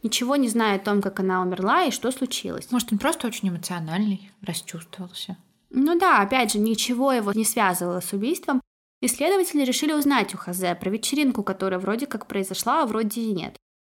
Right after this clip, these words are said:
Speaker 1: И он говорит: «Не было вечеринки, о таком я не знаю и не слышал вообще». Опять же, никаких доказательств, никаких привязок, его отпускают. И снова ничего.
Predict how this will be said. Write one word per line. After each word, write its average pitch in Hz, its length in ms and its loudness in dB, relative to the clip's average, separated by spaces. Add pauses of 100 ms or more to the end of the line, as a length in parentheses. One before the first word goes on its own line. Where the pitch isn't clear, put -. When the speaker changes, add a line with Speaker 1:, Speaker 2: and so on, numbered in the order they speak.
(120)
Speaker 1:
И 214 60 0
он 214 80 4
говорит: 202 440 0
«Не 240 180 4
было 208 200 2
вечеринки, 254 560 0
о 196 160 2
таком 233 300 0
я 233 80 4
не 214 120 4
знаю 226 300 4
и 262 40 4
не 226 100 2
слышал 208 360 -2
вообще». - 380 -8 (920)
Опять 208 420 0
же, - 80 -8
никаких 208 460 -2
доказательств, 226 580 -2
никаких 208 320 -2
привязок, 262 460 0
его 202 120 -2
отпускают. 220 600 -6 (480)
И 220 60 -4
снова 349 280 4
ничего. 240 580 0